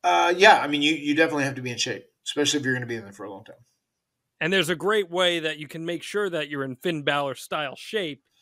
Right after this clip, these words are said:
Speaker 2: if you're gonna be in a long Royal Rumble match, isn't there, Matt Hardy?
Speaker 1: Yes, I mean, that's what I do. I take my A G ones every, every day at the very beginning.
Speaker 2: You take your A G ones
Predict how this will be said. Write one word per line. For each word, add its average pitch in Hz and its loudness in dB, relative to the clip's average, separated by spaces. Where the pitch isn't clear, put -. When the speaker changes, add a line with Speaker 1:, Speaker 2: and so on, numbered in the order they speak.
Speaker 2:
if 180 -10
you're 160 0
gonna 151 -2
be 175 -2
in 156 0
a 143 -4
long 143 -4
Royal 139 -2
Rumble 170 -2
match, 123 -6
isn't 196 -4
there, 147 0
Matt 123 -2
Hardy? - 2
Speaker 1:
Yes, 151 4
I 139 -2
mean, 139 -2
that's 143 0
what 151 2
I 143 6
do. 143 0
I 113 -6
take 127 -6
my 120 -8
A 127 -8
G 120 -6
ones 131 -12
every, 117 -6
every 131 -2
day 123 -2
at 120 -8
the 101 -18
very 110 -6
beginning. 117 -12
Speaker 2:
You 202 -6
take 226 0
your 214 -4
A 220 -2
G 226 -8
ones 220 -4